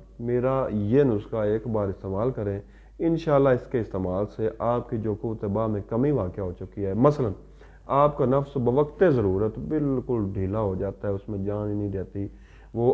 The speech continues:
आप उसको देखकर खुद ही शर्मिंदा या परेशान हो जाते हैं। तो ऐसी सूरत के लिए आप मेरा यह नुस्खा इस्तेमाल करें, इंशाल्लाह आपका नफ्स बिल्कुल, अ, डंडे की तरह टाइट हो जाएगा और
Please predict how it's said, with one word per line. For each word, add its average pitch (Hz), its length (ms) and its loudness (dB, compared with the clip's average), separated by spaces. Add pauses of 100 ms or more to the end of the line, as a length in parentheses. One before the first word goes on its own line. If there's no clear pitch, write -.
(140)
आप 131 360 6
उसको 120 520 2
देखकर 107 380 -2
खुद 123 220 -4
ही 110 60 0
शर्मिंदा 101 480 -4
या 101 140 -4
परेशान 117 480 -8
हो 98 120 -4
जाते 95 300 -10
हैं। 117 100 -14 (520)
तो 180 220 -2
ऐसी 220 260 8
सूरत 131 440 0
के 104 100 -4
लिए 95 220 -8 (480)
आप 120 160 4
मेरा 113 280 4
यह 117 140 2
नुस्खा 104 300 -6
इस्तेमाल 107 420 0
करें, 110 300 -4 (420)
इंशाल्लाह 135 480 2
आपका 117 340 0
नफ्स 117 280 -2 (160)
बिल्कुल, 139 380 0
अ, 113 540 -8
डंडे 117 320 2
की 117 100 -2
तरह 107 300 2 (160)
टाइट 120 220 0
हो 123 140 2
जाएगा 107 400 2 (380)
और 120 340 4